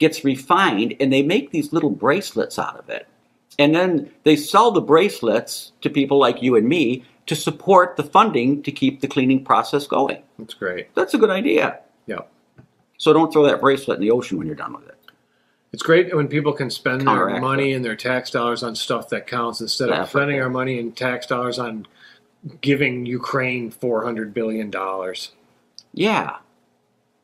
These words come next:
Speaker 2: What could we do for the oceans with that one year off from just Ukraine's
Speaker 1: Yeah. There's so
Speaker 2: military
Speaker 1: much we could do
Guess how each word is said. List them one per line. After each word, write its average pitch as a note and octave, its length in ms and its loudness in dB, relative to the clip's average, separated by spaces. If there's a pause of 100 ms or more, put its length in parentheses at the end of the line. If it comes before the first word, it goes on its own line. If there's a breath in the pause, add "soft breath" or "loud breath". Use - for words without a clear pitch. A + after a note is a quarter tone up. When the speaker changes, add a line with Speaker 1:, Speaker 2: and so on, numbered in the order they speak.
(360)
Speaker 2:
What E3 260 0
could D#3+ 140 4
we D3+ 80 4
do C#3+ 160 0
for C#3+ 80 -6
the B2+ 100 -2
oceans A#2 400 -4
with G2+ 140 -12
that G2 280 -6
one A2 400 -6
year G#2+ 280 -4
off G#2 280 -6
from G2+ 140 -12
just A2 240 -8
Ukraine's G#2+ 760 -8 (240 soft breath)
Speaker 1:
Yeah. A2 60 -6
There's F#3+ 240 8
so D#3+ 220 6
Speaker 2:
military - 40 0
Speaker 1:
much - 180 2
we C3+ 100 4
could B2+ 160 0
do C3+ 60 6